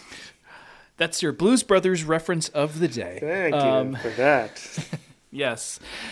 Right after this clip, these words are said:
Speaker 1: Um, pu-, so put that on your bingo sheet for the week.
Speaker 2: Mm-hmm.
Speaker 1: Uh, this, a song we won't talk about, Act Naturally, uh, takes Ringo's fascination to the,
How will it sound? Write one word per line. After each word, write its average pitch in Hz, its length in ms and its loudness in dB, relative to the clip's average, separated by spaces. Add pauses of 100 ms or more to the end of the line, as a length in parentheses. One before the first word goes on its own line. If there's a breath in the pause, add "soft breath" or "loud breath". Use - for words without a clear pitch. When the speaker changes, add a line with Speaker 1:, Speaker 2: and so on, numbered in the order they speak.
(140 loud breath)
Speaker 1:
Um, 117 720 -2
pu-, - 180 -10
so 120 180 -2
put - 240 -4
that 139 160 4
on 123 180 0
your 107 140 -2
bingo 104 460 -4
sheet 117 220 -6
for - 160 -10
the 107 120 -2
week. 104 360 -8
Speaker 2:
Mm-hmm. 127 300 -14
Speaker 1:
Uh, 139 600 4 (100)
this, 196 240 2
a 165 60 6
song 269 200 6
we 240 80 6
won't 165 240 6
talk 175 220 4
about, 120 260 0
Act 135 240 -2
Naturally, 117 720 0
uh, 113 140 -2
takes - 300 -6
Ringo's 110 320 -6
fascination 110 680 -4
to 110 120 -8
the, 104 300 -8